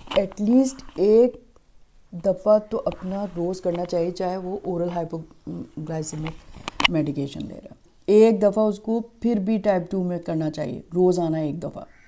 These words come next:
एक से दो लिखा हुआ है इसमें, अभी आएगा आगे मैं बताती हूँ। और जो टाइप वन है, उनको तो more than three times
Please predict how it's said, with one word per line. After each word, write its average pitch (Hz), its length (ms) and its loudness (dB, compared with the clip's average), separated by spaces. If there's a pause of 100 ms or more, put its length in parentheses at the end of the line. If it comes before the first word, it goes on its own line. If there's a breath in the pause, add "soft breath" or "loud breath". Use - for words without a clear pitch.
(520 soft breath)
एक 180 220 6
से 202 120 0
दो 170 200 2
लिखा 156 260 -4
हुआ - 120 -6
है - 60 -10
इसमें, - 220 -12
अभी 160 220 -4
आएगा 156 300 -2
आगे 147 240 -6
मैं 156 140 -4
बताती - 380 -10
हूँ। - 80 -12 (120)
और 196 180 6
जो 185 320 -2
टाइप 180 480 4
वन 214 240 6
है, 175 180 -4 (240)
उनको 185 380 0
तो 208 140 0
more 175 320 -2
than 180 260 -2
three 170 220 -2
times 139 360 -4